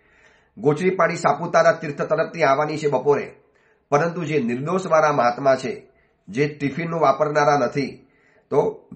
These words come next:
આ તમે આજે જે પણ વરાવશો એમાંથી લાભ મળી જશે." એ લોકોને એટલો બધો આનંદ થયો, એટલો બધો આનંદ થયો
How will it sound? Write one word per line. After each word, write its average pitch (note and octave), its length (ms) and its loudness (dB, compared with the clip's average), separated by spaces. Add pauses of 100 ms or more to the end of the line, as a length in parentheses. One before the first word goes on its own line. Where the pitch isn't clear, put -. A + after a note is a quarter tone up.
(340)
આ D#3 80 4
તમે D#3+ 360 4
આજે D#3 260 2
જે D#3 160 -6
પણ D#3+ 200 -4
વરાવશો C#3+ 460 0
એમાંથી C#3+ 380 4
લાભ C3+ 320 -2
મળી C3+ 220 -2
જશે." D3 180 -8
એ C#3+ 200 -8
લોકોને F3 320 -6
એટલો B3 260 -10
બધો A3 180 -2
આનંદ D#3+ 460 -2
થયો, B2+ 280 -2
એટલો C#3+ 280 0
બધો A3 160 -2
આનંદ C#3 360 0
થયો A#2 200 -2